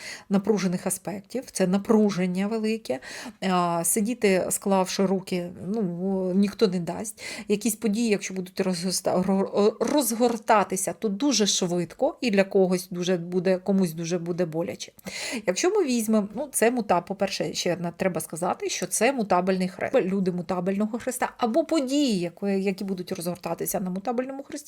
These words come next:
цікаво. Тут немає, е, якоїсь певної стратегії, а є, е, якісь тактичні прийоми. В залежності від того, яка ситуація в-, в-, є от н-, на зараз, на сьогодні, на от, наприклад, на цю годину: людина або якась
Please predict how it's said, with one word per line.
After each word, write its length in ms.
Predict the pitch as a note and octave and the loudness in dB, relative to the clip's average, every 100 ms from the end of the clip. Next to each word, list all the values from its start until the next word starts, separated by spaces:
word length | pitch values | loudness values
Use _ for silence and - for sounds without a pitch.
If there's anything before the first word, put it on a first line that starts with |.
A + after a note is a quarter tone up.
| F#4+ - - - - C#4 - - | -6 -6 -12 -12 -10 -12 -10 -4
цікаво. 440 | D4+ A#3+ F3+ F3 | 0 2 2 0
Тут 200 | - D4+ | -4 -4
немає, 380 | C4+ B3 G#3+ G3 | -2 2 2 2
е, 580 | - G3+ G3 F#3+ F#3 F#3+ | 2 4 4 4 4 2
якоїсь 280 | G3 G#3+ | 4 2
певної 540 | G#3 G#3 F#3 F#3+ F#3 F#3 | 4 2 4 4 2 0
стратегії, 600 | - G#3 D#4 E4 C4 F#3+ | -4 -4 -2 2 2 2
а 80 | F#3 | 2
є, 280 | F#3+ C4 C4 - - - | 2 0 0 -6 -18 -2
е, 240 | G3 F#3+ G3 | 2 4 4
якісь 240 | G#3 A#3+ | 0 -2
тактичні 500 | A#3 - B3 - G#3+ | -4 -2 -2 0 0
прийоми. 440 | G#3 G3 F3+ D#3+ F3 | 0 0 0 -2 -2
В 40 | |
залежності 520 | F3+ B3+ E4 C4 - | 4 4 2 -2 -4
від 140 | B3 C4 | -4 0
того, 240 | G3+ E3+ | 0 0
яка 220 | F3 G3 | 0 0
ситуація 560 | G#3+ G#3 G#3 G3 G3 F#3+ | 0 0 0 0 0 -2
в-, 120 | F3 | -2
в-, 400 | F3 F3 F3 F3 | -4 -2 0 0
є 420 | E3+ F3+ F#3+ F3+ G#3+ - | 0 2 2 2 -4 -6
от 300 | G3 G3+ G3 | 0 0 0
н-, 260 | F3 G#2 F3 | -4 -2 4
на 220 | F#3+ F#3 | 4 4
зараз, 480 | E3+ E3 F3 A#3 G#3+ | 2 0 0 0 0
на 160 | F#3 | -2
сьогодні, 440 | F3 F#3 F#3 F3 F3 | 0 2 2 0 -4
на 180 | F3+ | -2
от, 180 | F3+ - - - - - | -4 -6 -14 -12 -10 -4
наприклад, 420 | G3 G3 G3 E3+ | -2 0 -2 -2
на 80 | F#3 | 0
цю 180 | - | 0
годину: 520 | F3+ E3+ F3 F#3+ C#4 E4+ | -2 -2 -2 -2 0 0
людина 540 | G3+ F3 G#3 A#3+ G#3 | 2 4 2 2 0
або 220 | F3 F3 | -2 0
якась 440 | F#3+ F3+ F#3+ F3+ | 0 0 0 -2